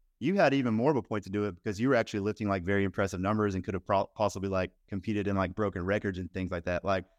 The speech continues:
I've been training for fifteen years and I'm still going for a six hundred pound deadlift and I'm at five hundred and seventy-six pounds. So I'm twenty-four pounds away. And I started realizing, like,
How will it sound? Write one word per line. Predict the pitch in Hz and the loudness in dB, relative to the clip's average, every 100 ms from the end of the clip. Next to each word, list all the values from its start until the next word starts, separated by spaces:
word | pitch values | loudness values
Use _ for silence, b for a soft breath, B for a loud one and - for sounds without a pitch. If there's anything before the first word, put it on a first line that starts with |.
| _ _ | _ _
I've | 123 175 | 0 2
been | 160 123 | 2 0
training | 123 117 110 | 0 0 -2
for | 107 101 - | -2 -4 -4
fifteen | 120 110 110 95 | -6 -4 -2 -2
years | 117 123 104 101 - | 2 2 2 -2 -4
and | 98 95 | -4 -2
I'm | 101 127 117 | 0 0 -2
still | - 127 117 | -6 0 0
going | 110 107 90 | 2 -2 -2
for | 101 | -4
a | |
six | - 113 - | -2 -6 -2
hundred | 104 92 | -4 -2
pound | 92 87 | -2 0
deadlift | 104 110 95 92 - _ - | 0 0 -2 -6 -10 _ -6
and | 101 98 - _ _ - | -4 -4 -8 _ _ -6
I'm | 113 127 | 0 2
at | 110 | 0
five | 117 120 113 | 2 2 2
hundred | 113 | 0
and | 104 | -2
seventy-six | 92 110 104 92 98 - | -2 0 0 -2 -6 -2
pounds. | 110 101 92 | -2 -2 -2
So | 110 | -2
I'm | 104 | -4
twenty-four | - 110 98 104 | -2 -4 -2 -4
pounds | 95 101 95 | -4 -2 -2
away. | 92 104 95 92 _ _ - | -2 -2 -4 -6 _ _ -6
And | 113 | -4
I | 127 | 0
started | 151 127 107 | 2 2 2
realizing, | 131 113 101 98 98 | 2 4 2 0 -4
like, | 98 95 | -2 -4